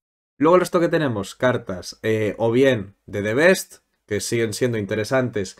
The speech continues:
y voy a hacer ya un poco ahora esta reflexión. Yo ahora mismo, y os lo digo sinceramente, si necesitáis, queréis o buscáis o pensáis que a futuro os puede interesar alguna carta de The Best,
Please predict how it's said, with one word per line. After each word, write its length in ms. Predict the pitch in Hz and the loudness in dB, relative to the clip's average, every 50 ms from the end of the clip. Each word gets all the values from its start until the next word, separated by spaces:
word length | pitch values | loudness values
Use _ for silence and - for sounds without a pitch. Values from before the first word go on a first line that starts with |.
| _ - - - _ _ _ _ | _ -20 -20 -20 _ _ _ _
y 320 | - 139 139 139 139 135 139 | -2 2 4 4 6 6 4
voy 180 | 131 135 143 | 4 4 2
a 40 | 147 | 2
hacer 200 | 143 - 151 139 | 2 2 0 0
ya 140 | 131 135 135 | 2 0 0
un 120 | 131 127 | 0 -2
poco 200 | 127 135 123 127 | -2 -2 0 2
ahora 160 | 127 123 123 120 | 2 2 2 0
esta 160 | 120 - 123 | -2 -4 -6
reflexión. 720 | 120 117 - - 123 117 - - 160 165 165 165 165 - _ | -6 -6 -6 -6 -8 -6 -4 -2 0 0 0 0 -2 -4 _
Yo 240 | - 120 117 139 143 | -12 -8 -2 0 2
ahora 160 | 151 147 131 | 2 2 2
mismo, 520 | 127 139 143 143 147 160 160 175 196 190 _ - | 0 0 -2 -2 -4 -4 -6 -6 -8 -10 _ -8
y 80 | 117 | -6
os 80 | 113 104 | -4 -2
lo 100 | 110 113 | 0 0
digo 160 | 123 123 117 | 0 0 0
sinceramente, 920 | - - 110 101 - 117 107 104 110 131 139 143 139 - 165 160 160 - _ _ _ _ _ _ _ _ _ _ _ | -4 -8 -10 -10 -8 -6 -6 -4 -2 -2 -4 -4 -4 -4 -4 -4 -4 -8 _ _ _ _ _ _ _ _ _ _ _
si 160 | - - - | -10 -4 -2
necesitáis, 840 | 143 139 131 - 143 123 - 127 120 147 147 151 143 135 123 123 - | 0 0 0 0 -2 -2 -2 -4 -2 0 2 2 2 2 0 -2 -6
queréis 500 | - 127 123 131 139 139 135 123 127 - - | -4 -4 -2 0 2 2 0 0 -2 -6 -6
o 100 | 131 117 | -6 -4
buscáis 560 | 113 117 117 - - 143 139 131 120 120 - - | -4 -6 -8 -4 0 2 2 2 2 0 -2 -4
o 140 | 135 131 | -4 -2
pensáis 360 | 131 131 120 123 143 139 135 - | 0 -2 -2 0 -2 -2 -2 -2
que 60 | 139 | -4
a 60 | 123 | -4
futuro 380 | - 127 123 127 139 127 117 110 | -4 -4 -4 -2 -2 -2 -2 -2
os 120 | 104 - | -4 -6
puede 260 | _ - 143 143 131 | _ -2 0 0 0
interesar 460 | 120 113 101 117 113 117 - 131 123 | 0 -2 -4 -6 -6 -4 -2 -2 0
alguna 320 | 117 110 107 127 131 127 - | 0 0 -2 -2 -2 -4 -2
carta 340 | - 117 113 - - 101 101 | -2 -2 -4 -2 -4 -4 -2
de 140 | 120 131 | 0 0
The 100 | 120 107 | 0 0
Best, 400 | 104 117 135 160 156 - _ _ | 0 0 0 0 -2 -4 _ _